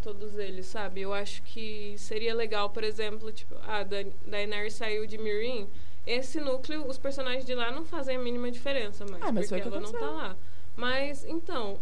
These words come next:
Speaker 1: mas aí eles foram matando os personagens e como se depois, quando teve,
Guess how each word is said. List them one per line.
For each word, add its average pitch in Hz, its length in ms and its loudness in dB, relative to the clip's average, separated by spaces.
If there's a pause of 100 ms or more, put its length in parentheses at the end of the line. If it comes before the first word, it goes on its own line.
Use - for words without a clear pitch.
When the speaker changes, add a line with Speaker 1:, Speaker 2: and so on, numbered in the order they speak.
(220)
Speaker 1:
mas 240 180 0
aí 262 140 2
eles 269 200 0
foram 294 200 0
matando 320 560 0
os - 80 0
personagens 233 840 0
e 247 80 0
como 277 240 0
se 285 160 0
depois, 262 520 2
quando 220 300 0
teve, 202 720 0